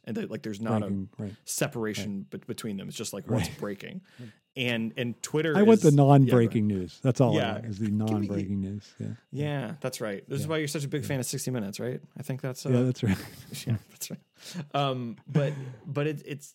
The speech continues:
Speaker 1: if, if, if the, if the value, if the highest value is the breaking, what's, what's fresh, what's new, or whatever, like, that's what's being reproduced, and that's what's being, uh, reified, like, eh, like, completely, like, that, that's, that's all that's being,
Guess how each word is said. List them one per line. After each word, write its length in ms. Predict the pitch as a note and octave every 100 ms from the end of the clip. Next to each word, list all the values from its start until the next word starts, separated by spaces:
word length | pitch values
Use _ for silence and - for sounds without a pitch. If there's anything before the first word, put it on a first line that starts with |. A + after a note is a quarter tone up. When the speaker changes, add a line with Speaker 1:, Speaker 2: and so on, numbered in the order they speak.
| -
Speaker 1:
if, 160 | B2+ -
if, 260 | C3+ C#3+ C#3
if 180 | A#2+
the, 480 | A#2+ B2+ B2 A#2+ A#2 -
if 140 | G#2+
the 80 | B2
value, 500 | A2 C#3 E3 E3 D#3+
if 160 | G2 -
the 80 |
highest 300 | A#2 D#3+ D#3+
value 460 | C3+ A#2 A2+ A2 G#2+
is 120 | G#2+ A#2+
the 60 |
breaking, 600 | G3 A2 G#2+ A2 G#2 G2 - - -
what's, 340 | A2 - - -
what's 200 | G#2 F#2+
fresh, 460 | - - A2+ A2 -
what's 280 | G#2+ G2+ G#2+
new, 380 | G#2+ G#2+ G#2+
or 100 | G2
whatever, 400 | G#2 G#2 G#2+ G#2+
like, 220 | G2 G2+ -
that's 320 | E3+ C3+ C#3 -
what's 200 | A2+ G#2+
being 400 | A#2+ A2+ G#2 -
reproduced, 640 | G#2+ A2 - F#2+ F#2 - - -
and 120 | A#2
that's 220 | A2 A#2
what's 140 | A#2+ -
being, 480 | G#2 G2+ G2 G2 - _ - -
uh, 180 | A2 G#2+
reified, 680 | F3+ A3+ C3 - F2+ F2+ A2 _ -
like, 200 | G#3 -
eh, 80 | - - - G#3
like, 140 | - - -
completely, 520 | B2 - C3+ F#2+ D#2+
like, 180 | F2+ -
that, 180 | A2 G2
that's, 240 | A#2 -
that's 200 | C3 A#2
all 320 | - B2+ B2+
that's 160 | C3 A#2+
being, 380 | B2 A2+ A2